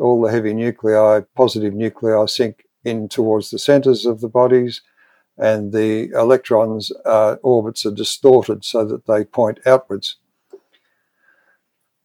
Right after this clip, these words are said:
So, gravity is a dipole force. It's like a magnet. And therefore, when you form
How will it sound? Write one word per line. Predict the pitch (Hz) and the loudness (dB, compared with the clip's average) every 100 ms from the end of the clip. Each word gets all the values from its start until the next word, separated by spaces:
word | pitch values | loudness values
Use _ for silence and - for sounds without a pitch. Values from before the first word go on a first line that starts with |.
| _ - | _ -8
So, | - 165 156 101 - _ _ - | 2 6 6 2 -8 _ _ -2
gravity | 120 120 127 143 - | 2 4 4 2 2
is | 123 113 | 0 0
a | |
dipole | 107 120 - 131 127 | 2 4 4 4 2
force. | - 165 135 - - _ _ - | 2 2 2 -2 -14 _ _ -16
It's | 117 104 | -12 -2
like | 117 104 | 0 0
a | 120 | 0
magnet. | 123 156 139 104 _ _ _ _ _ _ _ _ - | 2 2 0 -8 _ _ _ _ _ _ _ _ -10
And | 110 | -2
therefore, | 123 135 - 110 120 | 4 4 4 2 2
when | 127 127 | 2 -2
you | 120 113 | 0 -4
form | - 135 156 160 131 101 | 0 4 4 4 0 -4